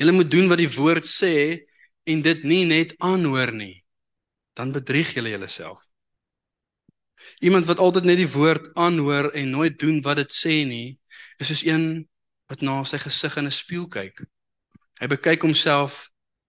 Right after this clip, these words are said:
gaan van die stiel-, spieël af weg en vergeet dadelik hoe hy gelyk het. Maar iemand wat hom verdiep in die vorm-, volmaakte wet wat 'n mens vrymaak en hom daaraan hou en nie vergeet wat hy hoor nie, maar dit doen,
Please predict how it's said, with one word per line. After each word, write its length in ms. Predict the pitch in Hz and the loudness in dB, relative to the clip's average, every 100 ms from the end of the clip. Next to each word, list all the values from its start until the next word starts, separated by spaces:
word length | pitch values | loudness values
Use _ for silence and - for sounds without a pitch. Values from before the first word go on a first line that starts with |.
| _ _ - | _ _ -2
gaan 200 | 156 175 | 0 0
van 160 | 170 165 | 0 -2
die 80 | 147 | -2
stiel-, 300 | 151 139 - | -4 -8 -8
spieël 340 | - - 147 | -12 -4 -2
af 100 | 135 | 0
weg 280 | 113 110 113 - _ _ _ _ _ _ _ - | -2 -4 -6 -14 _ _ _ _ _ _ _ -14
en 100 | 117 | -10
vergeet 420 | - - 156 143 | -8 -4 -4 -2
dadelik 540 | 117 113 98 85 - _ _ _ _ _ | -4 -6 -10 -16 -20 _ _ _ _ _
hoe 120 | 104 | -8
hy 60 | 101 | -6
gelyk 400 | 107 101 107 - | -6 -6 -6 -8
het. 300 | 85 - _ _ _ _ - - - | -16 -20 _ _ _ _ -20 -10 -2
Maar 120 | 143 | 2
iemand 240 | 185 190 | 4 4
wat 140 | 175 175 | 4 2
hom 100 | 165 | 2
verdiep 400 | 156 135 160 175 | 0 2 0 2
in 100 | 165 | 2
die 60 | |
vorm-, 440 | 170 156 127 120 120 | 0 -2 -2 -4 -6
volmaakte 640 | - 147 123 127 147 160 123 | -6 -2 0 -2 -2 -6 0
wet 400 | 139 151 - - _ _ _ _ _ _ | 0 0 -6 -16 _ _ _ _ _ _
wat 180 | - 123 | -12 -4
'n 120 | 135 | -2
mens 280 | 123 131 139 | 0 0 -2
vrymaak 580 | - 151 151 147 127 - | -4 0 2 0 -2 -4
en 120 | 131 | -6
hom 220 | 131 120 | -4 -6
daaraan 400 | 120 120 127 131 | -4 -2 0 0
hou 360 | 113 127 123 117 | 0 -2 -2 -6
en 140 | 131 123 | -6 -4
nie 100 | 131 | -4
vergeet 460 | 151 - 147 143 | -4 -2 0 0
wat 160 | - 123 | -2 -6
hy 60 | 123 | -4
hoor 280 | 113 123 | -2 -2
nie, 240 | 113 104 107 _ _ _ _ _ _ _ | -2 -8 -14 _ _ _ _ _ _ _
maar 180 | 110 113 | -8 -4
dit 240 | 117 113 | -4 -2
doen, 400 | - 151 123 95 | 2 2 2 -4